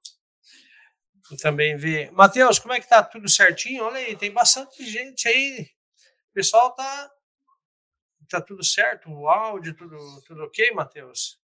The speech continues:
Aqui nós temos a chat ao vivo. Olha quantas pessoas estão acompanhando nós nesse momento. Eu quero agradecer aí a vocês que estão acompanhando, viu, pessoal?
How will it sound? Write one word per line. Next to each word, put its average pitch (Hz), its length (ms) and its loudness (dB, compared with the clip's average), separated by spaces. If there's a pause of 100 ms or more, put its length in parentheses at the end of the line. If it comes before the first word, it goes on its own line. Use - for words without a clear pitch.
(1080)
Aqui 185 600 -8
nós 170 240 -8
temos 180 420 -14
a 143 360 -6 (1500)
chat - 500 -4
ao 220 180 -12
vivo. 185 360 -12
Olha 196 200 -4
quantas - 320 -8
pessoas 202 400 -12
estão 202 160 -10
acompanhando 190 480 -2
nós 180 160 -8
nesse 180 240 -6
momento. 170 340 -16
Eu 165 60 -20
quero 185 140 -14
agradecer 196 520 2
aí 170 180 -2
a 170 40 -10
vocês 165 360 -2
que - 40 -6
estão 180 160 -10
acompanhando, 185 580 -8
viu, 180 100 -10
pessoal? 170 480 -6